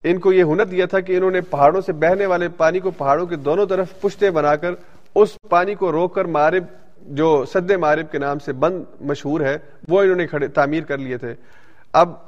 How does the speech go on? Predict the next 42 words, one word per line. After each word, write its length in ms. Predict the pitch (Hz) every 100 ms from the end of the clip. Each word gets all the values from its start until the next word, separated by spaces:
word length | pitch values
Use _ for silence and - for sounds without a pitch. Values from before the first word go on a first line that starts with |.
| -
ایک 200 | 185 196
تو 80 | 202
بارش 380 | 160 180 220 -
کے 100 | 208
پانی 240 | 196 208
سے 140 | 208
زمین 280 | 196 185 196
سیراب 300 | 175 160 160
ہوتی 220 | 151 147
تھی، 160 | 151 151
پھر 260 | - 190 190
اس 380 | 220 - - - -
ڈیم 420 | 139 160 214 220 -
کو 280 | 202 190 180
انہوں 160 | 185
نے 80 | 180
پانی 260 | 165 156 180
کے 120 | 175
ذخیرے 360 | 151 156 170
کے 100 | 170
طور 220 | 156 160 165
پر 240 | 170 165
پانی 400 | - 139 160 175 170
زمین 320 | 135 147 170
کی 120 | 170 160
فصل 300 | 156 180 170
کے 120 | 151
لیے، 240 | 143 143 147 - - - - -
اور 180 | 180 202 - - - - -
پورے 300 | 196 226 240
ملک 380 | 202 175 254 233
کے 80 | 226
اندر 200 | 208 202
نہروں 320 | 175 180 202
کا 120 | 190
ایسا 340 | 180 180 170 185
خوبصورت 500 | 180 160 - 185 180
نظام 340 | 156 143 170
انہوں 140 | 190 185
نے 100 | 160
بنایا 320 | 143 143 160
تھا 200 | 156